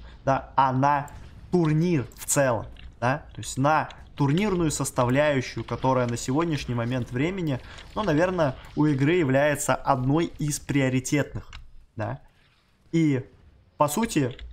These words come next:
вот этот вот багованный овердрайв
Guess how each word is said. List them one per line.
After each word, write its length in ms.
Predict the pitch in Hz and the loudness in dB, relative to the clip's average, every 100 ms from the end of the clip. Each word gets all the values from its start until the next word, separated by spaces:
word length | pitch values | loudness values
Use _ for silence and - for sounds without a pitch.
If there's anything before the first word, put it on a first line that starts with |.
| - - - | -18 -20 -10
вот 160 | 127 143 | -2 2
этот 220 | 160 143 | 2 2
вот 100 | 139 | -2
багованный 600 | 120 143 143 160 143 135 | 2 2 2 2 2 2
овердрайв 720 | 131 147 135 131 127 170 247 | 0 0 2 2 2 0 0